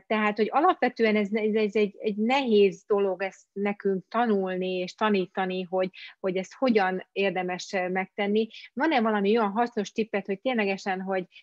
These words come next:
ne irulva, pirulva menjünk vissza az adott szponzorhoz, és ne úgy kérjük, hogy, ö, ténylegesen most, ö, ö,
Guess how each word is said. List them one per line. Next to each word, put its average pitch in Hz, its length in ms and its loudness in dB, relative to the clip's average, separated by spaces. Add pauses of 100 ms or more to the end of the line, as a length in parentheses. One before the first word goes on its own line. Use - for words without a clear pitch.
ne 220 360 0
irulva, 208 440 4
pirulva 190 680 2
menjünk 202 460 0
vissza 208 440 0
az 185 100 -2
adott 196 320 0
szponzorhoz, 196 680 -2
és 190 160 -4
ne 208 160 -2
úgy 196 200 -2
kérjük, 185 400 -2
hogy, 185 340 -2
ö, 196 120 0 (340)
ténylegesen 190 580 -2
most, 185 340 -6
ö, 190 80 2 (260)
ö, 190 280 -2